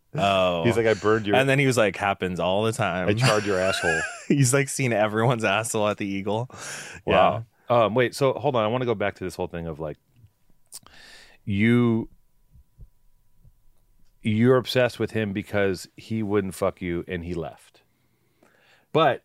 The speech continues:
Speaker 2: you're
Speaker 1: I
Speaker 2: not
Speaker 1: bought him a plane ticket to leave 'cause he was like, "I wanna go to Hawaii." And then I'm like, and he wouldn't leave, and he was just living with me,
Speaker 2: Yeah.
Speaker 1: sleeping next to me, and it was torture, and I was losing my mind, and I was like, "I'm buying you a plane ticket."
Speaker 2: So he was like, I mean, he wasn't doing this on purpose, but he was edging the fuck out of you.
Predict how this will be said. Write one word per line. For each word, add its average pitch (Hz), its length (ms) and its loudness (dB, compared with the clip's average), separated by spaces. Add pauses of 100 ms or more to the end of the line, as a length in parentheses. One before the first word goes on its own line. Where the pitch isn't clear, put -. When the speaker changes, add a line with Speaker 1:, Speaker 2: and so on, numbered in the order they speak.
(140)
Speaker 2:
you're 123 100 4
Speaker 1:
I 143 60 4
Speaker 2:
not 139 120 2
Speaker 1:
bought 117 260 6
him 113 120 -2
a 98 80 -2
plane 98 220 -4
ticket 90 320 -4
to 92 100 -10
leave 85 360 -6
'cause 107 140 -4
he 113 80 2
was 107 100 2
like, 95 120 4
"I 110 120 -2
wanna 131 200 0
go 127 160 0
to 123 80 2
Hawaii." 101 480 2
And 92 100 -6
then 92 80 -4
I'm 90 140 -4
like, 85 300 -6 (460)
and 107 120 -2
he 104 120 -2
wouldn't 95 280 -2
leave, 90 240 -4
and 101 100 -6
he 95 60 -6
was 87 100 -6
just 92 160 -8
living 90 360 -6
with 110 180 -6
me, 120 380 -4
Speaker 2:
Yeah. 92 140 0
Speaker 1:
sleeping 101 400 -2
next 101 240 -4
to 107 60 -6
me, 101 140 -4
and 95 80 -4
it 87 40 -6
was 80 180 -8
torture, 90 440 -8
and 95 80 -6
I 92 40 -6
was 87 120 -8
losing 90 220 -8
my 87 100 -8
mind, 87 320 -6
and 90 100 -8
I 82 60 -8
was 85 140 -10
like, 80 180 -10
"I'm 85 160 -12
buying 78 260 -12
you 76 60 -14
a - 20 -14
plane - 200 -14
ticket." - 460 -16
Speaker 2:
So - 160 -2
he 127 200 0
was 185 180 -4
like, 139 260 0 (520)
I 117 60 -2
mean, 123 140 0
he 135 40 0
wasn't 131 280 0
doing 127 180 0
this 98 80 -12
on 104 100 -6
purpose, 98 220 -6
but 87 100 -10
he 117 80 -4
was 101 160 -6
edging 104 280 -4
the 85 80 -8
fuck - 280 -8
out 71 160 -12
of 58 80 -16
you. 50 60 -20